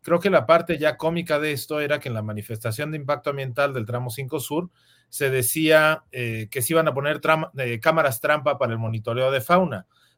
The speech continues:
pero esas cámaras trampa se tendrían que haber colgado en los árboles que se habían removido para pasar el tren, porque se presentó todo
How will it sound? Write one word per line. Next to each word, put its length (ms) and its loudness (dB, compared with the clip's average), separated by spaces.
pero 140 -2
esas 240 -2
cámaras 380 2
trampa 360 2
se 140 -6
tendrían 500 -4
que 80 -6
haber 220 -4
colgado 640 0
en 120 -4
los 240 -6
árboles 440 -2
que 100 -12
se 100 -10
habían 240 -6
removido 640 -4
para 300 -6
pasar 360 -2
el 120 -6
tren, 320 -4
porque 260 -12
se 140 -18
presentó 480 -8
todo 480 -4